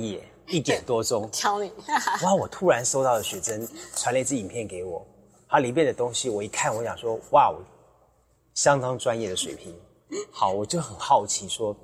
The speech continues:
Speaker 1: 这个真的是你剪的、你拍的、你后制的、你上字幕的吗？
Speaker 2: 嗯。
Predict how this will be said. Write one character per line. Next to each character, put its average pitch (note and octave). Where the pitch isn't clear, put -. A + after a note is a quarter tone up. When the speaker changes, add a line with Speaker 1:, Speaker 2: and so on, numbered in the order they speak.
Speaker 1:
这 F#3
个 G#2
真 D3+
的 D3
是 -
你 A2
剪 G#2
的、 F2+
你 G#2
拍 B2+
的、 F#2+
你 A2
后 D3+
制 C#3
的、 G2
你 G2+
上 C3
字 C#3+
幕 A#2+
的 G#2
吗？ C3
Speaker 2:
嗯。 A#3